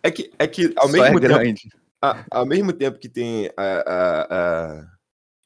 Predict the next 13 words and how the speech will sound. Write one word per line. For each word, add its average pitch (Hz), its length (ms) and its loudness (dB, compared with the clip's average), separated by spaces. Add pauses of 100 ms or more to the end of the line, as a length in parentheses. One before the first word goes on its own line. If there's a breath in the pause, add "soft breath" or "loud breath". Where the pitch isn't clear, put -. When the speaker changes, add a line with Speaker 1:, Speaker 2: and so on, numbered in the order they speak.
Speaker 1:
o 87 480 -6
otimismo 110 560 -4
em - 20 -4
relação 98 380 0
ao 98 60 -4
Youth 92 140 -8
Seven 92 360 -2
ali 90 160 -4
por - 240 -12
conta 104 220 -4
da 90 100 0
Summer 87 280 -6
League, 90 380 -12